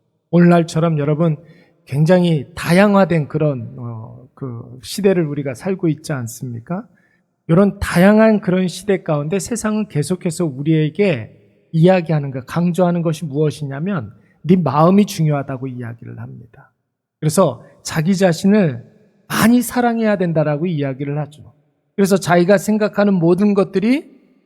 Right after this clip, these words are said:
죄된 생각임에도 불구하고 내가 생각하기 때문에 그것은 옳다. 이렇게 생각을 하고 이, 어, 강조를 많이 합니다.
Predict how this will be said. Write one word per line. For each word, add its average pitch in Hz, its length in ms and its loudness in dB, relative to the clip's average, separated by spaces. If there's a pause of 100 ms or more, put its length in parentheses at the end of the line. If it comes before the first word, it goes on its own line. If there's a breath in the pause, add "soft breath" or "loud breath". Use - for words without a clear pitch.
(260)
죄된 185 460 0
생각임에도 196 760 0
불구하고 165 760 0 (280 soft breath)
내가 147 420 2
생각하기 233 760 -2
때문에 214 300 4
그것은 185 280 2
옳다. 156 560 2 (320)
이렇게 185 640 0
생각을 156 460 -4
하고 165 200 0
이, 180 480 -2
어, 143 320 -8
강조를 165 400 -2
많이 151 280 -4
합니다. 127 480 -8